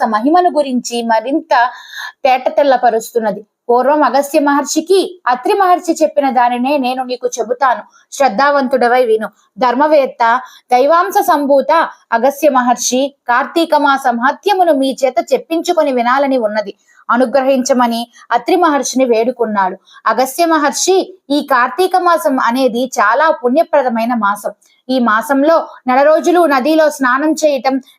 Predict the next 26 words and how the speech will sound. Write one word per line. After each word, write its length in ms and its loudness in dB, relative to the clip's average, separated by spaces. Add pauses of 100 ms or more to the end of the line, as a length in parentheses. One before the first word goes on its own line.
దీపదానం 600 2
చేయటం 420 0
వల్ల 200 2
కలిగే 400 0
ఉత్తమమైన 640 0
ఫలితాలు 600 0
వర్ణించి 580 -2
చెప్పడానికి 540 -4
వీలు 260 -4
కానివి. 440 -4 (360)
సమస్త 400 0
పాతకాలు 720 0
వీటి 360 0
వలన 280 0
తొలగిపోతాయి, 880 -2 (260)
దుఃఖాలన్నీ 720 0
నశిస్తాయి, 720 -2 (280)
పుణ్యలోకాలు 680 2
సిద్ధిస్తాయి. 720 -4 (280)
పూర్వం 340 4
పురంజయ 500 2
మహారాజుకు 920 0 (200)
ఈ 140 0
కార్తీక 540 0
మాసం 400 0
పునీతుడిని 640 -2